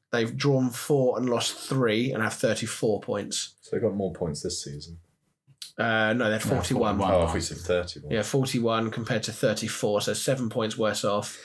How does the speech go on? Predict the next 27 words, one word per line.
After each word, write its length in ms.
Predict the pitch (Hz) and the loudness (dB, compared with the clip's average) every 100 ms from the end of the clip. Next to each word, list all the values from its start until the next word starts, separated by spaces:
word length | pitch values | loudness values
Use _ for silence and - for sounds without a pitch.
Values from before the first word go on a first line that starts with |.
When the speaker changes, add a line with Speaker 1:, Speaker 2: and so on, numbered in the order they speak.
| - - - - - | -18 -20 -20 -20 -2
Speaker 1:
Um, 600 | 113 110 113 113 113 110 | 2 2 2 2 -2 0
they'd 180 | 131 117 | 2 4
also 260 | 131 131 120 | 2 2 0
scored 460 | - - 151 131 | -2 2 2 2
fifty 420 | - - 139 139 | 0 0 0 0
goals 320 | 123 120 120 120 | 2 2 2 0
and 60 | |
only 120 | 113 110 | -2 -2
conceded 360 | - 131 117 | -2 0 0
eighteen. 640 | 113 113 - 123 107 131 135 _ _ _ _ - | 2 0 0 0 0 -2 -4 _ _ _ _ -6
It 160 | 110 - | -4 0
is 680 | 117 113 113 113 110 107 - | 2 2 4 2 2 0 -2
forty 580 | - - 131 113 131 | -2 0 0 2 0
and 100 | 110 107 | 0 -2
twenty. 580 | - 117 107 - - | -2 0 0 -4 -4
So 160 | 139 110 | -2 -2
goals 300 | 131 156 143 | 2 2 2
conceded 400 | 143 135 135 113 | 0 2 2 2
is 80 | 107 | 0
about 220 | 113 110 | 0 0
the 60 | 113 | 0
same, 220 | 120 110 | 0 0
but 80 | 110 | 0
they've 100 | 110 | -2
scored 280 | - 120 113 | 0 -2 -2
ten 200 | 120 104 | -2 -2
less. 520 | 101 95 - - - | -2 -2 -2 -4 -6